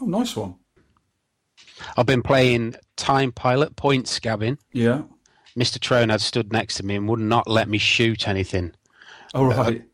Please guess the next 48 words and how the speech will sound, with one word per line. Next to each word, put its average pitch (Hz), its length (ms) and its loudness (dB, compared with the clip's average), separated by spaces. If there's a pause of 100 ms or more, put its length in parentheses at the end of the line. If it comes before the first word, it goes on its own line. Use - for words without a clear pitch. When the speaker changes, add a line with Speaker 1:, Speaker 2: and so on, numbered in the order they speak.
(260)
Speaker 2:
'cause 123 160 4
I 127 100 4
just 175 220 2
love 220 180 4
shooting 143 380 2
stuff, - 300 -6
as 104 180 -2
you 101 60 -2
know. 98 320 2
Speaker 1:
I 113 100 -6
know. 107 260 -4
Speaker 2:
So 107 100 -2
I - 20 4
was 117 80 2
just - 180 0
going 147 220 6
up 135 100 0
the 117 80 -6
screen, 110 400 -2
collecting 120 400 -2
all 113 80 -4
the 110 80 -2
parachute 104 720 -2
guys 87 340 -2
on - 80 -2
Speaker 1:
Yeah, 120 100 2
Speaker 2:
the 123 60 0
game, 87 320 -2
which 139 120 2
gives 135 100 0
you 143 60 4
Speaker 1:
one 139 80 2
thousand, 139 160 0
two 139 180 2
thousand, 135 320 0
three 131 200 -2
thousand, 123 260 -4
four 123 220 -4
thousand, 120 480 -4
and 120 100 -4
up 117 100 -12
to 120 80 -10
five 127 420 -4
thousand 120 260 -2
points 120 220 -6
every 117 160 -4
parachute 110 480 -6
guy. 101 300 -10